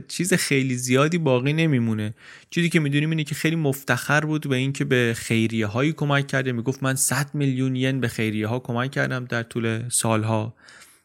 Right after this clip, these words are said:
واسه کودکان معلول و انجمن مددکاری و اینا. یه چیز دیگه‌ای که می‌دونیم اینه که خانواده سلطنتی ژاپن رو دوست داشت، خیلی افتخار می‌کرد به اینکه در یه مهمونی یه نفری معرفیش کرده به اونها، به امپراتور ژاپن و همسرش.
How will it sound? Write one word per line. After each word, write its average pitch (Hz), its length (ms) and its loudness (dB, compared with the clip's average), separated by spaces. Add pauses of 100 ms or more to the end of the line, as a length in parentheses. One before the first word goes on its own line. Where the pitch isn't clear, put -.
(100)
واسه 123 220 2
کودکان 110 580 2
معلول 107 520 0
و - 20 4
انجمن 107 600 0
مددکاری 104 840 -2
و - 20 0
اینا. 117 560 -2 (540)
یه 151 100 6
چیز 165 180 2
دیگه‌ای 147 300 2
که 147 120 -2
می‌دونیم 131 260 0
اینه 147 120 -2
که 151 100 -2
خانواده 117 360 -2
سلطنتی 110 760 0
ژاپن 127 320 0
رو 131 80 0
دوست 135 340 0
داشت، 123 280 0
خیلی 123 300 2
افتخار 117 400 -2
می‌کرد 120 320 0
به 110 80 0
اینکه 110 200 -4
در 110 160 0
یه 113 100 -2
مهمونی 107 480 -2
یه 120 180 0
نفری 113 340 -4
معرفیش 104 760 -4
کرده 113 360 0
به 113 100 -2
اونها، 110 580 -4
به 107 260 -2
امپراتور 107 600 -2
ژاپن 107 340 -4
و 104 60 -4
همسرش. 101 760 -8